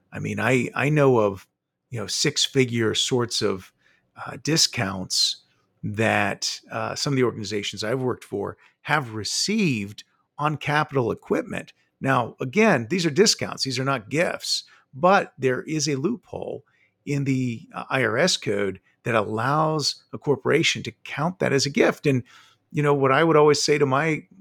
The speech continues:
uh, you know, our accounting staff is, if the I R S is counting it as a gift,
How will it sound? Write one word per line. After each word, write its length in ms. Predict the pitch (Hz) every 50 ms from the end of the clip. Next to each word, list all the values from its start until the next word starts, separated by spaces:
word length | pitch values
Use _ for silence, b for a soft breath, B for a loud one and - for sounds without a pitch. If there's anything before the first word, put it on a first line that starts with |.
| _ _ _ 120
uh, 40 | 127
you 160 | 127 131 127
know, 140 | 120 113 -
our 120 | - 151
accounting 380 | 175 - - 160 175 208 220 -
staff 340 | - - 120 113 113 -
is, 140 | 110 104 - b b b b b
if 120 | - -
the 140 | - 127 120
I 220 | 110 110 151 180 170
R 200 | 165 147 139 143
S 560 | 160 196 202 143 98 - - - - - - _ _ _ _ _ _ _ _ _ _
is 180 | 127 127 - -
counting 420 | - - 135 123 117 - 117 107
it 100 | 104 95
as 120 | 101 87 95
a 60 | 95
gift, 480 | 90 95 95 - - - - - -